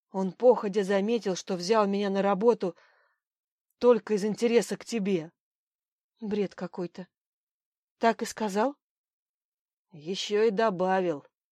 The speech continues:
Что? Поскольку в последнее время он потерял к тебе интерес, то я ему больше не нужен. Представь себе, говоря всё это, Шелегеда играл в какую-то стрелялку.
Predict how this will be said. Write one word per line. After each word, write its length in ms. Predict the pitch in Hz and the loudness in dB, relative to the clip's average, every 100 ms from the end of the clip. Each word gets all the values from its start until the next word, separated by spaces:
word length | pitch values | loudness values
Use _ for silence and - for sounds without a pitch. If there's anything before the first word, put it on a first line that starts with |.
| _ _ _ _ | _ _ _ _
Что? 440 | - - 196 214 _ _ _ _ _ _ _ _ _ _ _ _ _ _ _ | -12 -6 -6 -6 _ _ _ _ _ _ _ _ _ _ _ _ _ _ _
Поскольку 600 | - 180 - 233 220 - | -14 -14 -6 -4 -4 -4
в 80 | 185 | -8
последнее 580 | - 190 - 208 196 196 | -4 -4 -2 0 0 -2
время 460 | 185 208 185 180 - _ _ _ _ _ - | 2 2 2 -4 -8 _ _ _ _ _ -10
он 200 | 202 190 | -8 -4
потерял 560 | 208 - 233 294 269 | -2 2 4 6 4
к 60 | - | 2
тебе 360 | 202 175 180 | -4 0 2
интерес, 640 | 165 - 196 180 151 - - _ _ _ _ _ _ _ _ _ - | 0 -2 -2 -2 -4 -10 -20 _ _ _ _ _ _ _ _ _ -2
то 80 | |
я 220 | 214 233 254 | 2 8 10
ему 260 | 240 233 | 8 6
больше 420 | 208 240 208 - | 6 6 6 0
не 140 | 226 233 | -2 0
нужен. 460 | 233 190 151 143 _ _ _ _ _ _ _ _ _ _ _ _ | 0 -2 -4 -12 _ _ _ _ _ _ _ _ _ _ _ _
Представь 580 | - 180 - - 214 170 | -12 -10 -10 -6 -4 -4
себе, 460 | - 196 180 185 165 | -6 -8 -4 -2 -2
говоря 480 | 175 180 185 202 | -2 -2 0 0
всё 240 | 180 - 185 | -2 -4 0
это, 320 | 226 220 180 | 0 0 -4
Шелегеда 640 | - 175 170 180 220 180 185 | -6 -4 -4 0 0 0 -2
играл 300 | 185 202 190 | -2 -2 -4
в 80 | |
какую-то 500 | - 185 220 214 - | -8 -10 -6 -4 -4
стрелялку. 880 | 202 - 196 226 226 196 135 - - | -8 -6 -2 2 2 0 -4 -16 -20